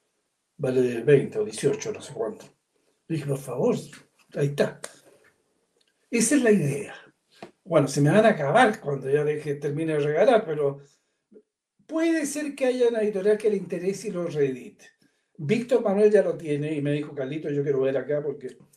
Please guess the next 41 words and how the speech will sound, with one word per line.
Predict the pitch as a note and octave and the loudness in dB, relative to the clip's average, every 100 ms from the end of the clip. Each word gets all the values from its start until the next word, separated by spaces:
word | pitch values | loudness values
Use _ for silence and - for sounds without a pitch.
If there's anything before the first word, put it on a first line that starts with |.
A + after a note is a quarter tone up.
| _ | _
y | E3+ | -4
capaz | D3 C#3 E3 | -2 0 -2
conociéndolo | E3+ C#3+ C#3 F3 E3+ D#3 | -2 -4 -4 -4 0 0
como | C#3 C#3 C#3+ C3 | 0 0 0 0
es | |
de | C#3 | -6
productor, | C3 C3 C3 - D#3 E3 | 0 0 0 -2 0 0
él | E3 E3+ | -2 -4
capaz | D3+ E3+ - | -6 -6 -2
que | E3 | 4
lo | C#3+ | 8
editen | D3 D3+ E3 | 6 6 4
allá. | B3+ C4 - _ _ _ _ _ | 6 6 4 _ _ _ _ _
Capaz. | - G3+ A3+ B3+ - _ _ - F3+ | -2 0 0 -2 -4 _ _ -16 -8
En | E3 | -2
México | F3+ G3 G#3 F3+ | 2 2 2 -2
también | E3+ D#3 F3 F#3 | -2 -2 -4 -2
hay | E3+ | -2
algún | D#3+ C#3+ D#3 | -4 -4 -4
interés, | D#3 D3 D#3 F#3+ G3 - _ _ _ _ _ _ _ _ _ | -4 -4 -4 -4 -4 -14 _ _ _ _ _ _ _ _ _
pero | G#3+ F3 E3 D#3+ D#3 D3+ D3 | 4 6 4 4 4 2 0
sobre | - G3 G3+ | -2 0 4
todo | A#3 B3+ | 4 4
por | A#3+ | 4
la | A3 | 4
época, | A3+ G#3+ C#3+ C3 B2+ F3 | 4 2 -10 -12 -12 -10
¿eh? | |
Por | F3+ D3+ | -10 -8
lo | D3+ | -8
que | C#3 | -8
se | - D3 | -14 -2
cuenta. | F3 B2+ - - _ _ _ _ _ _ _ _ _ _ _ _ _ _ _ _ _ | 0 0 -10 -20 _ _ _ _ _ _ _ _ _ _ _ _ _ _ _ _ _
Porque | - C3 D3 | -10 -6 -4
nosotros | C#3+ F3 E3 | -4 -2 -2
no | E3+ F3 | 0 2
tocamos | E3+ - E3 F#3+ E3 | 2 6 6 6 2
en | E3 | 0
este | - D#3 | -4 -6
tema | E3 E3 E3 | -6 -4 -2
ahora | D#3 F3+ | -2 -2
el, | D#3+ C#3+ | -4 -6